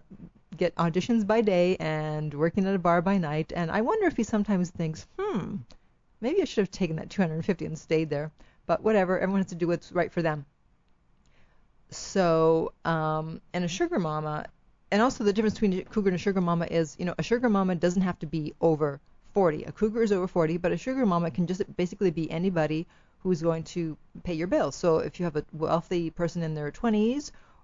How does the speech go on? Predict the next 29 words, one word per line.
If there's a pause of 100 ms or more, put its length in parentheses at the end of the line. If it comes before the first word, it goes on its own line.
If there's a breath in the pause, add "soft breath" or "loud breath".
or
thirties,
maybe
it's
family
money, (680 soft breath)
uh,
or (180)
whatever, (840 soft breath)
and (200)
they're
paying
your
bills,
then,
yeah,
they're
your
sugar
mama,
but
they're
not
cougars
'cause
they're
not
over
forty.